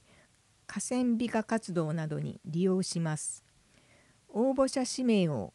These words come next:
公開されたくない場合は、応募時にペンネームを記載してください。四、エコバッグを無料配布します。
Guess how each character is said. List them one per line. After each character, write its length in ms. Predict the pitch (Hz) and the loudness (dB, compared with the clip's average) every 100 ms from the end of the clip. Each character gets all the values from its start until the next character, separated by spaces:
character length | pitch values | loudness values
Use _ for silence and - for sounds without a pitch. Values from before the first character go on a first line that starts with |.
| - | -4
公 220 | 226 247 | 0 0
開 300 | - 240 233 | 0 0 0
さ 180 | - 226 | 0 0
れ 100 | 226 | 0
た 140 | 220 | -2
く 120 | 185 | 0
な 160 | 180 202 | 0 2
い 100 | 165 | 0
場 260 | 151 151 | 0 -2
合 100 | 151 151 | 0 -2
は、 260 | 151 151 - _ - - _ - | -4 -6 -10 _ -20 -20 _ 0
応 180 | 240 262 | 4 6
募 180 | 240 220 | 6 4
時 160 | 160 | 2
に 240 | 135 117 - _ _ | -2 -4 -8 _ _
ペ 140 | 254 277 | -2 0
ン 140 | 277 | 2
ネ 160 | 269 240 | 2 4
ー 60 | |
ム 160 | 185 151 | 4 2
を 60 | |
記 120 | 143 - | -2 -4
載 240 | 180 175 | 0 0
し 120 | - | -2
て 100 | - | -6
く 120 | 156 | -6
だ 140 | 156 147 | -4 -4
さ 180 | - - | -6 -8
い。 120 | - - - _ _ _ _ _ _ _ _ _ _ _ _ _ _ _ _ _ _ - | -10 -18 -20 _ _ _ _ _ _ _ _ _ _ _ _ _ _ _ _ _ _ -2
四、 280 | 202 156 - _ _ _ _ _ | 0 0 -2 _ _ _ _ _
エ 60 | 202 | -4
コ 200 | - 262 | 2 6
バ 160 | 269 262 | 6 4
ッ 20 | - | -2
グ 160 | - 160 | -4 -2
を 160 | - - | -2 0
無 140 | 185 | 2
料 220 | 247 247 | 4 4
配 280 | 226 226 214 | 2 2 2
布 180 | - 190 | 2 0
し 180 | - 165 | 0 0
ま 160 | 160 | 0
す。 220 | 147 - | -2 -8